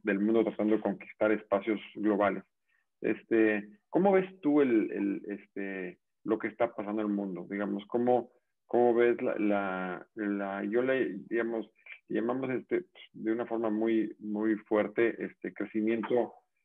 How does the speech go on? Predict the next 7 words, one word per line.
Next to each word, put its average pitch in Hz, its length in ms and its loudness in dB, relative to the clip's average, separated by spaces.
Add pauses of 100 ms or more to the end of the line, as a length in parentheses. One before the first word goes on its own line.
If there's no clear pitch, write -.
(160)
este, 98 680 -4 (920)
no 127 300 0
parejo, 117 520 2
¿no? 139 200 -10 (180)
Uneven 110 480 -2
growth. 101 260 -4 (540)
Este, 104 480 -8